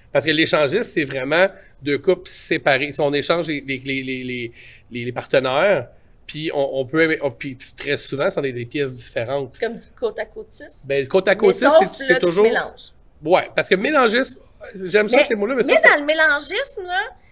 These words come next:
Speaker 2: ça dit, euh, deux couples qui jouent ensemble sans qu'il n'y ait de pénétration hors couple.
Speaker 1: Exactement. Donc, ça va être du, le, c'est, c'est plus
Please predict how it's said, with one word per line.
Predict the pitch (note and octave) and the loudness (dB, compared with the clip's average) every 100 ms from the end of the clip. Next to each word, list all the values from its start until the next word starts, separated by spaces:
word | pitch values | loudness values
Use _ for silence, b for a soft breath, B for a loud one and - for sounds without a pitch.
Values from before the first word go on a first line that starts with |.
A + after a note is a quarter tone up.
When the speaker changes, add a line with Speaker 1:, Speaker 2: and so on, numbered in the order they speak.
| b | b
Speaker 2:
ça | - B3 A3+ | 0 0 0
dit, | - G#3+ C#4 E4 F4 | -4 -12 -8 -6 -2
euh, | C4+ A#3+ A#3 A3 A3+ - | 2 2 4 2 0 -8
deux | G3+ E4 F4+ | -6 -6 -2
couples | A#4 - | -6 -4
qui | D#4 | -8
jouent | A3+ D4 E4 | -6 -4 -4
ensemble | B3+ - C#4+ F4+ E4+ | -4 -4 -6 -6 -8
sans | - E4 G4 | -4 -2 -2
qu'il | D#4+ A#3+ | -6 -12
n'y | A3 A#3 | -10 -6
ait | C#4+ | -6
de | A#3 | -6
pénétration | - C4 C#4 - B3 B3 B3+ - | -10 -12 -12 -6 -6 -8 -14 -10
hors | A3+ A#3+ - | -8 -8 -12
couple. | - - - | -20 -14 -4
Speaker 1:
Exactement. | D3 B2+ A#2 D#3 - - D#3 B2+ | -4 -4 -6 -4 -2 -2 -2 -2
Donc, | C3 C#3+ | -2 -2
ça | - C3 | -2 -4
va | D3 | -4
être | C#3+ | -6
du, | C3 C#3+ C#3+ C#3+ B B B A#2+ | -10 -8 -8 -10 B B B -14
le, | A2+ - - - | -14 -16 -20 -20
c'est, | - - | -20 -18
c'est | - - | -20 -18
plus | - B2+ | -10 -10